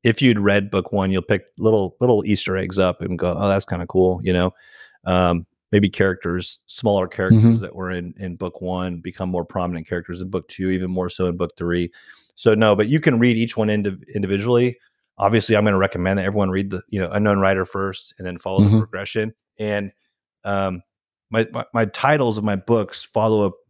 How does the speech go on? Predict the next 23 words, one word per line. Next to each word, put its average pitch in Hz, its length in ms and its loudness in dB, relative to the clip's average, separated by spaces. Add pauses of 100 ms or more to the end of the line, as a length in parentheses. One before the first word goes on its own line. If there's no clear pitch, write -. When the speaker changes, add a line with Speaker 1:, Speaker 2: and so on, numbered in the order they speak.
Speaker 1:
a, 98 80 -2
a 92 40 0
certain 104 240 -2
progression 95 420 -4
as 87 120 -6
well, 95 340 0 (460)
uh, 95 200 2
each 117 220 0
one 107 280 4
means 104 280 4
something 98 380 0
in 95 200 0
terms 101 400 -2
of 87 280 0 (180)
air 95 180 0
intercept. 95 540 -2
So 95 260 0
unknown 113 360 4
rider 98 420 4
means 101 320 -2
that 95 260 -2
there 101 220 0
is 95 280 -2